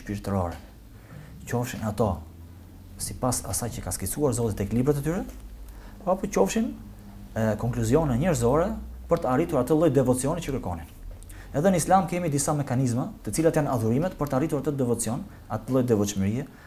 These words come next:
atë lloj mburoje, për të pajisur atë lloj mburoje që na mbron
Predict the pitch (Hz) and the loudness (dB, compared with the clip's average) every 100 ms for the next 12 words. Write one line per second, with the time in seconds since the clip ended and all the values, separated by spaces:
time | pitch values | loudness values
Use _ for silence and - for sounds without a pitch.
0 | - - 120 151 196 147 151 165 165 151 | -10 -6 0 4 4 4 6 12 12 12
1 | 131 139 196 - - - - 139 131 151 | 12 8 4 -4 -14 -20 0 2 6 8
2 | 151 151 147 165 143 139 160 208 220 - | 8 6 6 6 6 8 8 4 -2 -12
3 | - - 147 135 180 | -12 -2 0 6 6